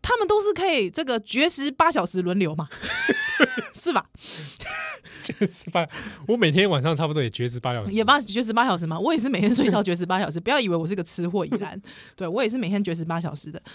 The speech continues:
Speaker 1: 所以老实说，我干嘛是安内啦，吼，就讲，若是讲你真正什么拢袂使讲，吼，啊，这是一个够，就是不得已的代志，吼，
Speaker 2: 嗯。
Speaker 1: 狗不理中的代志，吼，狗不理中，哎，好。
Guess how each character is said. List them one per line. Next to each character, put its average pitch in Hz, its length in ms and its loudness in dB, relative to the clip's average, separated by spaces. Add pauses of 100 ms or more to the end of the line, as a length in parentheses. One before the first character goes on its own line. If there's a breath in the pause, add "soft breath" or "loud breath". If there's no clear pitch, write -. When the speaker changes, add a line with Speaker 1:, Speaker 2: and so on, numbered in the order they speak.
(140 loud breath)
Speaker 1:
所 392 120 -2
以 415 40 2
老 196 180 0
实 190 160 -2
说， 247 140 0
我 233 220 -2
干 311 120 -4
嘛 311 120 0
是 208 120 -4
安 170 180 -4
内 180 140 -4
啦， 185 100 -4
吼， 165 240 -6
就 175 120 -8
讲， 285 260 -6 (580 loud breath)
若 214 140 0
是 226 60 2
讲 330 120 2
你 381 120 2
真 269 160 0
正 339 120 2
什 330 100 0
么 330 100 -2
拢 320 120 2
袂 226 100 2
使 196 80 0 (120)
讲， 302 320 6 (200)
吼， 175 540 -4
啊， 302 160 0
这 330 160 -4
是 311 120 -2
一 247 160 -4
个 208 240 -2 (180)
够， - 280 4
就 - 180 -4
是 269 120 2 (480 loud breath)
不 - 100 -4
得 320 180 4
已 302 180 -4
的 202 60 0
代 170 200 -4
志， 165 380 -8
吼， 175 140 -6
Speaker 2:
嗯。 131 80 -2
Speaker 1:
狗 208 120 -2
不 349 140 -2
理 214 140 -4
中 262 180 2
的 233 100 2
代 151 240 -6
志， 156 300 -8
吼， 160 280 -8
狗 151 120 -8
不 202 100 -6
理 208 100 -4
中， 247 340 -6
哎， 143 120 -10
好。 165 220 4